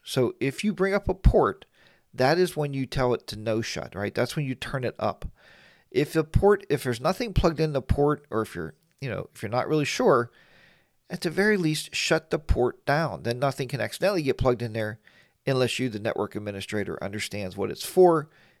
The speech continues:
and you assign it a port number, you assign it a V lan number, and you bring it up on your network. So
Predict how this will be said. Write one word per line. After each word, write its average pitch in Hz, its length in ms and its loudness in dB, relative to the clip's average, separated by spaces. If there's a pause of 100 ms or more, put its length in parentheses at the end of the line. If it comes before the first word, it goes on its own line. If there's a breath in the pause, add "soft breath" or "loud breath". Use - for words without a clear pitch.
(160 soft breath)
and 110 220 -8
you 113 320 -4 (160)
assign 107 420 -2
it 101 120 -6
a - 40 -4
port 143 300 4
number, 117 400 0
you 101 180 -4
assign 113 280 -4
it 104 120 -6
a 92 40 -8
V 131 220 -2
lan 120 220 -4
number, 110 400 -4 (360 soft breath)
and 107 140 -12
you 104 80 -4
bring 113 200 -4
it 110 60 -4
up 95 160 -6
on 95 120 -8
your 87 100 -10
network. 85 480 -8 (440)
So 98 340 2